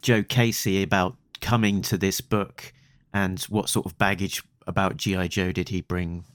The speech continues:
with him. So he says, "The truth is, I was one generation removed from G I Joe. I was slightly too old to really get into it.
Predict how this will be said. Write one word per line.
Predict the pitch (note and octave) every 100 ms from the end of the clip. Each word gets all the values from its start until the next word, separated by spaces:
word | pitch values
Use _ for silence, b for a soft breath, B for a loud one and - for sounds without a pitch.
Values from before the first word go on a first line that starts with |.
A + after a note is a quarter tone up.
| -
with | F#2 F2
him. | - E2+ F2 - _ _ _ _ _ _ - -
So | - G2 F2+
he | F2+ G2 F2+
says, | - G#2 F#2+ F2+ - - B B B B B -
"The |
truth | C#3 E3+ D3+ -
is, | G#2+ G#2 -
I | A2
was | G#2+ F#2
one | A2 B2
generation | G#2 G#2+ G#2 G2+ - G2
removed | F#2 G2 G#2+ -
from | F2 E2+
G | F#2
I | F2
Joe. | F2 E2+ D#2+ -
I | F#2+
was | F#2+
slightly | - - E3 E3 C#3 A#2+
too | - A#2 G#2
old | G2 F2+ -
to | G#2 F2+
really | G2+ G2 F#2
get | G#2 -
into | F2+ - G2
it. | A2+ -